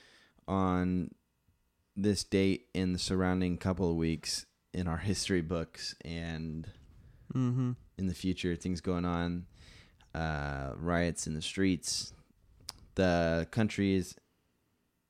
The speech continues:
Speaker 1: feeling some unrest, and it is, um, getting crazy. So before we get started into all this, um, I just want to express that we are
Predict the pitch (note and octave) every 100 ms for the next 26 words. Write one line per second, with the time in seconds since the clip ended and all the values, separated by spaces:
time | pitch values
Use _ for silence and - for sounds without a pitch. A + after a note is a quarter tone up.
0 | _ _ _ _ _ _ _ - - G#2+
1 | F#2+ F2+ - F2+ F2+ F#2 F2 F#2+ F#2+ -
2 | - - - - E2+ E2 E2+ - E2+ E2+
3 | E2 E2 - - - _ - - - -
4 | - _ F#2+ F#2+ F#2 F2+ E2+ F2+ - C#3
5 | B2+ D3+ B2+ G2+ E2+ - C3 A#2+ G#2 -
6 | C#3+ C#3 B2 G#2+ - A#2+ A2 F#2+ G2+ G#2+
7 | G2+ G2 F#2 F2 E2 - E2+ F2+ F2 F2
8 | E2 A#1+ - - - - _ _ _ _
9 | _ _ _ _ - G2 F#2+ G2 F#2 -
10 | F2 F#2 - - F#2 F2 C#2 - - -
11 | G2+ F2+ - - - _ _ _ _ _
12 | _ E2+ D2 F#2 F2 E2+ E2 D#2+ F2+